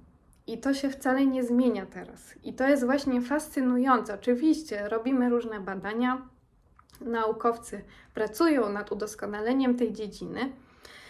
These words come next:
natomiast jest to fascynujące, że możemy wykorzystać zjawiska, które są znane od wieków w dzisiejszej technologii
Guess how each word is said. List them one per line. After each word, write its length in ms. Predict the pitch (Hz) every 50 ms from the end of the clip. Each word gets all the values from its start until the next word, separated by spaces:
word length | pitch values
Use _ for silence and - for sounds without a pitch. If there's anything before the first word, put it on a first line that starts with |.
| - - - _
natomiast 460 | 214 220 - 262 269 277 269 262 -
jest 160 | 294 269 -
to 100 | - 254
fascynujące, 1000 | 247 - 262 262 262 - 277 254 247 254 262 285 330 311 254 220 226 - - 208 214 240 - - - -
że 300 | - - - 220 214 214
możemy 420 | 214 214 226 226 269 277 285 294
wykorzystać 800 | 277 - 254 - 269 254 247 254 285 277 - - 233 220 - - -
zjawiska, 680 | 220 - - 233 247 233 233 254 294 294 - - 254 233
które 260 | 240 - 233 220 214
są 200 | 214 - 226 220
znane 460 | 214 - 226 240 302 339 320 269 -
od 160 | 262 247 247
wieków 600 | 240 240 208 185 180 - - 254 277 - - - - _ _ _ _ _ _
w 80 | 208 202
dzisiejszej 640 | - 285 269 - - 277 277 269 - 294 277 254
technologii 840 | - 254 240 - 247 226 226 208 190 180 175 170 196 240 277 -